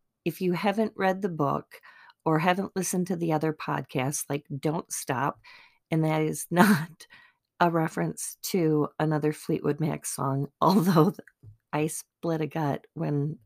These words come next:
I just said that, because Don't Stop is actually a Fleetwood Mac song, so it's just all about the music tonight. But seriously,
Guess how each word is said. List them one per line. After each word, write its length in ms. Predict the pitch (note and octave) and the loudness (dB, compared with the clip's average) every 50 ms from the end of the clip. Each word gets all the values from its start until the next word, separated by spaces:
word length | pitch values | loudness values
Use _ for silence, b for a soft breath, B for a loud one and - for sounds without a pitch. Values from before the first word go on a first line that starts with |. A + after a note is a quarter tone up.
| _ _ | _ _
I 140 | - - D3 | -4 -4 -4
just 300 | C#3+ - D3+ D3+ - - | -2 -2 -4 -4 -2 -2
said 160 | - F3 C#3+ | -2 -2 0
that, 240 | C#3 C#3+ C#3 - - | 0 -2 -2 -2 -6
because 500 | - D3+ - - E3+ D#3+ D3 C#3+ C#3 B B B B B B B B B B B B _ _ | -10 -10 -4 -2 0 0 0 -2 -6 B B B B B B B B B B B B _ _
Don't 240 | - D#3+ - - - | -2 -2 -2 -4 -4
Stop 300 | - E3+ D#3+ - - _ _ | -2 -2 -2 -2 -4 _ _
is 260 | - D#3+ D#3+ D3+ - - - | -2 -2 -2 -4 -6 -6 -6
actually 600 | - D#3+ D#3 D3+ - - F3 F3 E3+ E3+ D#3+ - - | -6 -6 -4 -6 -6 -4 -2 -2 -2 -2 -2 -4 -4
a 80 | F3+ | -6
Fleetwood 360 | - - G3+ F#3+ - - F#3 F#3+ | -4 -2 -2 -2 -2 -2 -2 0
Mac 260 | F#3+ F#3+ F#3 - - | 0 0 -2 -4 -6
song, 340 | - - G3 G3 G3 G3 G3 | -4 -2 0 0 0 0 0
so 380 | - - F3 E3 D#3 D3+ - - | -2 -2 -2 -2 -2 -4 -4 -6
it's 280 | - E3+ - - - - | -6 -6 -6 -8 -4 -4
just 260 | D#3+ D3+ - - - - - | -4 -4 -4 -8 -12 -8 -4
all 220 | D3+ D3+ D3 C#3+ | -2 -2 0 -2
about 320 | C#3+ C#3 C#3 C3+ C#3 - - | -2 -2 -2 -4 -4 -4 -2
the 60 | C#3+ | 0
music 400 | D3 C#3+ C#3 C3+ - - - - | 0 0 0 -2 -4 -6 -8 -6
tonight. 400 | - E3+ D#3 C#3+ C#3 C#3 - B B B B B B B B B B B _ _ | -4 -2 0 0 -2 -4 -6 B B B B B B B B B B B _ _
But 220 | F#3 G3 G3 - | 2 2 2 0
seriously, 1000 | - - - G#3 G3 G3 G3 G3 F#3+ F3+ - - - F3 E3 D#3 D#3+ D#3+ D#3 - | 0 2 2 4 4 4 2 2 0 0 -4 -4 -2 -2 0 0 0 -2 -4 -6